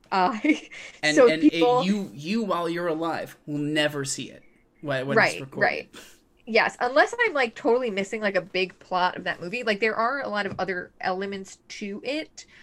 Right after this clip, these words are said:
Speaker 1: but, like, as far as I know, you cannot, like, remove your memories and, like, watch them without going through, like, a bunch of complicated stuff.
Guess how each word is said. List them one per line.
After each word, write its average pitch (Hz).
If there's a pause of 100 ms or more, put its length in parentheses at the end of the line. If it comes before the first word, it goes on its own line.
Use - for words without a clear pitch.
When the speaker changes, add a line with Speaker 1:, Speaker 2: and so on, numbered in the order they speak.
(240)
Speaker 1:
but, 247
like, 247
as 240
far 311
as 320
I 294
know, 269
you 208
cannot, 240
like, 190
remove 190
your 190
memories 180
and, 170
like, 156
watch 165
them 233 (360)
without 190
going 175
through, 175
like, 165
a 175
bunch 175
of 175
complicated 170
stuff. 175